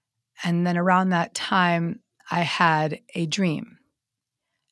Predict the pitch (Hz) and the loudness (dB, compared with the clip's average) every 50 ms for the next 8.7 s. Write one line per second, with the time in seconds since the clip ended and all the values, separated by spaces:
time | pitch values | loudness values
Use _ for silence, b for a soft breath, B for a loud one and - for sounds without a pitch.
0 | _ _ - 185 175 165 165 160 160 - 185 175 185 196 196 190 185 175 170 170 | _ _ -4 -2 -2 -2 -2 -4 -6 -8 -6 -2 -2 0 0 0 0 0 -2 -4
1 | - - _ _ 180 156 165 165 156 156 151 143 - - - _ _ _ _ _ | -6 -10 _ _ -6 -2 0 0 0 0 -2 -4 -6 -8 -12 _ _ _ _ _
2 | _ _ _ _ _ _ - - 170 160 180 175 175 185 185 185 180 180 175 - | _ _ _ _ _ _ -6 -4 0 2 2 4 4 4 4 4 2 2 0 -2
3 | - - 175 160 156 151 151 156 156 - - 156 156 151 156 151 - 156 143 - | -2 0 2 2 2 2 0 -2 -2 -2 0 0 0 0 0 -2 -4 -6 -6 -4
4 | - 156 143 139 - 165 160 156 156 151 151 147 151 - - _ _ - - 160 | -6 -6 -8 -8 -6 -4 -4 -2 -2 -2 -2 -4 -6 -8 -12 _ _ -6 -6 -4
5 | 160 - - 151 147 139 156 147 143 143 160 151 151 156 - - - - - - | -4 -4 -4 -4 -4 -4 -4 -4 -4 -6 -8 -10 -8 -8 -6 -4 -4 -4 -6 -6
6 | 240 247 - - _ _ _ _ _ _ _ _ _ _ _ _ _ _ _ _ | -10 -12 -16 -20 _ _ _ _ _ _ _ _ _ _ _ _ _ _ _ _
7 | _ _ _ _ - 175 175 196 214 214 - 240 233 233 - - 185 180 175 160 | _ _ _ _ -2 0 2 4 2 4 4 2 2 2 0 -2 0 0 0 0
8 | - - _ - - - 160 160 160 156 156 151 160 | -2 -4 _ -10 -6 -4 -4 -2 -2 -2 -2 -4 -6